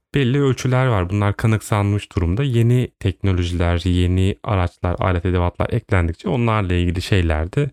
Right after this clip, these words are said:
beliriyor ya da yapı tipleriyle beraber o da güncelleniyor. Birincisi buna uymak gerekiyor tasarım.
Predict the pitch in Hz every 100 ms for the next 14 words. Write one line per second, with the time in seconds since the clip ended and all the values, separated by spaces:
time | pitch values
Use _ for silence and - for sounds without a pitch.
0 | 110 107 104 101 90 95 95 98 92 110
1 | - - 98 95 95 90 87 82 123 -
2 | 110 110 101 92 95 90 90 90 90 78
3 | - 135 143 117 - 139 131 131 104 85
4 | 80 - 85 - - - 92 - 80